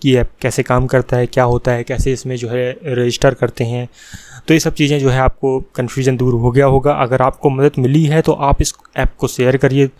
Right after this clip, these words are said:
और हमारी वीडियो को शेयर करिए दूसरे लोगों तक, ताकि दूसरे लोगों को भी पता चले आरोग्य सेतु ऐप के बारे में, जिन लोगों ने इंस्टॉल नहीं किया है, जिन लोगों ने इंस्टॉल कर लिया है तो उनको भी पता चले कि ये काम कैसे करता है। तो ये सब चीज़ें आपको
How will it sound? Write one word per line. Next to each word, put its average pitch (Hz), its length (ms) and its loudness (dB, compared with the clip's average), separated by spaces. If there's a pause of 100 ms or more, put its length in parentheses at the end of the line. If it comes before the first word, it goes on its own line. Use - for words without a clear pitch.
(480)
और 123 260 2
हमारी 127 300 -2
वीडियो 123 280 0
को 143 100 0
शेयर 135 260 2
करिए 135 320 2
दूसरे 127 260 -2
लोगों 131 240 2
तक, 131 180 -4
ताकि 135 240 -4
दूसरे 127 320 -2
लोगों 135 140 2
को 143 120 2
भी 143 60 2
पता 131 180 0
चले 127 200 -6
आरोग्य 123 320 -8
सेतु 139 280 -10
ऐप 131 160 -4
के 143 100 -6
बारे 135 180 0
में, 139 200 -4
जिन 127 120 -2
लोगों 127 240 -4
ने 131 60 -6
इंस्टॉल 123 280 -6
नहीं 120 180 -6
किया 139 240 -8
है, 139 180 -8 (460)
जिन 127 80 -6
लोगों 131 200 -8
ने 135 60 -12
इंस्टॉल 127 260 -4
कर 120 240 0
लिया 139 220 2
है 143 60 2
तो - 120 -2
उनको 127 300 -2
भी 147 100 4
पता - 200 0
चले 139 220 -4
कि 139 120 -8
ये 131 60 -4
काम 123 320 -6
कैसे 139 260 0
करता 131 260 -4
है। 131 120 -4
तो 151 140 -10
ये 165 60 -8
सब 170 140 -10
चीज़ें 151 240 -4
आपको 135 360 -4